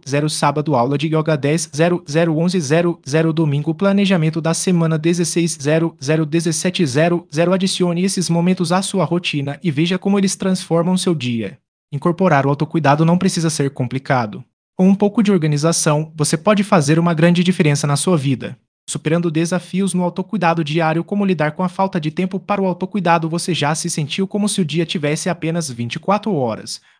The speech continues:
mas as suas tarefas parecem se multiplicar? A falta de tempo pode ser um grande obstáculo para o autocuidado, mas a boa notícia é que você pode encontrar maneiras simples de encaixar momentos de autocuidado na sua rotina. Aqui estão algumas dicas.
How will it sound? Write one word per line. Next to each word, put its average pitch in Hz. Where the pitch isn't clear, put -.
mas 143
as 151
suas 180
tarefas 175
parecem 156
se 156
multiplicar? 170
A 139
falta 165
de 131
tempo 170
pode 165
ser 175
um 180
grande 143
obstáculo 156
para 165
o 175
autocuidado, 175
mas 135
a 147
boa 147
notícia 190
é 190
que 196
você 175
pode 196
encontrar 175
maneiras 165
simples 165
de 156
encaixar 190
momentos 202
de 156
autocuidado 160
na 160
sua 202
rotina. 139
Aqui 160
estão 190
algumas 147
dicas. 127